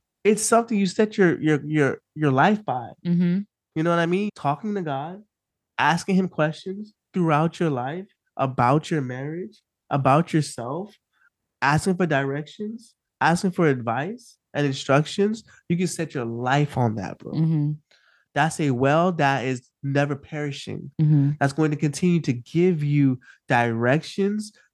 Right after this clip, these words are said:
Speaker 1: insights that you can't gain anywhere else.
Speaker 2: Mm-hmm, mm-hmm.
Speaker 1: Insights that you can, you can go and do the therapy, which is wonderful. You can go and listen to the sermon, which is wonderful. But it's so interesting. God has something specifically for you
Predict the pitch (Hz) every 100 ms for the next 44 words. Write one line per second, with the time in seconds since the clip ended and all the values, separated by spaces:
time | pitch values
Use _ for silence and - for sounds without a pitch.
0 | _ _ 180 214 202 185 165 185 - -
1 | 160 - 185 120 120 139 135 123 139 123
2 | 117 120 113 78 - 151 151 151 - 143
3 | 156 165 208 214 208 180 160 202 175 185
4 | 214 139 127 143 185 233 247 160 135 170
5 | 180 185 190 196 165 - 120 120 143 175
6 | - 214 220 - _ 180 175 151 170 151
7 | 143 175 - 180 185 185 196 185 165 -
8 | 127 135 180 196 - 254 254 - _ 147
9 | - - _ _ _ 170 - 196 180 180
10 | 180 170 135 120 139 165 175 170 160 -
11 | 139 180 175 165 135 - 160 165 151 156
12 | 185 254 311